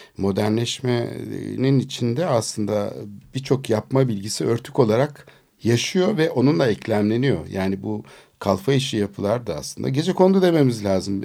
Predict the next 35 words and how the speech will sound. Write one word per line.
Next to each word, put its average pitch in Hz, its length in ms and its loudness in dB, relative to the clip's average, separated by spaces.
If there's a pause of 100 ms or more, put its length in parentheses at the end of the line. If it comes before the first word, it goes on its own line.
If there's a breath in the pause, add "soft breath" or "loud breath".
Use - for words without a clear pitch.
E, 123 60 -4
imar 139 400 2
kanunu 120 300 2
çıkana 131 360 0
kadar 95 520 -8 (200)
aslında 95 540 -4
İstanbul'un 120 560 0 (220 loud breath)
yüzde 110 280 0
yetmiş, - 440 -2
yüzde 110 240 0
doksanı 98 400 -4
zaten, 120 460 -2 (400 loud breath)
e, 95 340 0
plansız 104 440 -2
yapılmış 87 420 -2
konutlar. 82 640 -14 (180)
Dolayısıyla 131 440 0
bütün 202 320 -4
bunun 151 200 0
içinde 82 420 -6 (840 loud breath)
yani 104 320 0
bu 139 220 -6
şeyin, 120 480 -4
e, 113 100 -4
aradaki 113 540 -4
o - 240 -4 (200)
tekne 120 420 -2
dediğimiz 101 520 -4
yani 98 220 -4
yapma 127 400 0
bilgisi, 107 460 -2
görgüsü 107 800 0
ve 101 140 -4
bunların 117 340 -2
hayata 110 500 -4